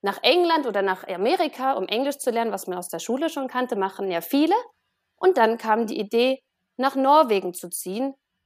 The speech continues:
und dort eine neue Sprache zu lernen. Ich habe dann in einer Familie gewohnt und dort auf die Kinder aufgepasst und mitgeholfen und so auch die Sprache Norwegisch gelernt.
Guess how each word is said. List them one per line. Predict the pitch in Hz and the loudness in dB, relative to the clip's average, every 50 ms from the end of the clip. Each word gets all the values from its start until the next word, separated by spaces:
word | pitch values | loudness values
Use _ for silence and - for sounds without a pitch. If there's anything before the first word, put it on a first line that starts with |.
| _ _ | _ _
und | - 269 285 240 | -4 -4 0 2
dort | 214 214 233 233 - | 4 4 4 4 2
eine | 233 233 254 247 | 0 0 0 0
neue | 226 202 214 240 | 0 2 2 0
Sprache | 247 - - 311 330 359 - - | 0 -2 0 2 2 2 0 -2
zu | - - | -8 -8
lernen. | 160 165 156 151 - - | -10 -10 -10 -12 -12 -16
Ich | - - - | -16 -14 -8
habe | 170 170 196 220 254 | -2 -2 -2 -2 -2
dann | 233 247 240 220 | -2 -2 -2 -2
in | 202 - | -2 -4
einer | 180 185 185 180 | -2 0 -2 -2
Familie | 180 - 175 165 170 175 185 220 262 311 330 | -2 -4 -4 -2 0 0 0 0 0 -2 -2
gewohnt | 330 370 349 339 370 392 427 508 554 539 - _ _ _ _ _ _ _ _ _ | 0 -2 -2 0 0 0 0 0 0 -2 -6 _ _ _ _ _ _ _ _ _
und | - - 370 381 370 - | -2 0 0 0 2 4
dort | 233 240 277 269 - | 6 6 6 4 2
auf | 294 - | -6 -4
die | - 311 | -4 -6
Kinder | 320 - 320 339 381 370 330 - | -4 -2 0 0 2 0 0 0
aufgepasst | - 320 330 339 339 - - 302 - - 330 330 320 - | 0 0 0 0 0 -2 -8 -8 -4 -2 -2 -2 -2 -4
und | - 247 226 | -8 -6 -4
mitgeholfen | 262 320 339 - - - 294 285 262 285 285 285 285 285 - - 311 311 311 _ _ | -4 -4 -4 -6 -2 0 0 0 2 2 2 0 0 -2 -4 -6 -4 -6 -6 _ _
und | - 320 330 320 | 0 0 0 0
so | - 185 - | 0 -4 -2
auch | - - 277 277 | 0 0 -2 0
die | - 381 392 | -2 -6 -6
Sprache | - - - 185 180 185 - - 175 180 - _ _ _ - | -6 -4 -2 0 0 0 0 -4 -8 -8 -8 _ _ _ -4
Norwegisch | 208 208 220 214 185 190 175 - - - - | 0 2 4 4 2 0 -4 -6 -6 -12 -10
gelernt. | - 165 151 156 160 - _ - - | -10 -10 -10 -10 -12 -12 _ -20 -20